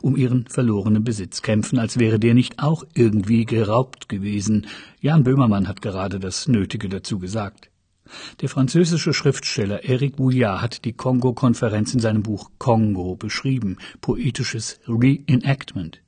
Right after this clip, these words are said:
Können wir heute wirklich von Postkolonialismus reden? Auch wenn wir nicht mehr losziehen, um fette Beute zu machen und Entwicklungshilfe leisten,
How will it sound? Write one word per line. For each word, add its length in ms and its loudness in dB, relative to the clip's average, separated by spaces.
Können 220 4
wir 140 4
heute 240 6
wirklich 300 2
von 260 0
Postkolonialismus 1400 0
reden? 380 -4
Auch 160 0
wenn 120 6
wir 120 4
nicht 260 2
mehr 200 6
losziehen, 680 2
um 180 4
fette 340 -4
Beute 360 2
zu 160 0
machen 300 2
und 160 -2
Entwicklungshilfe 720 -4
leisten, 440 0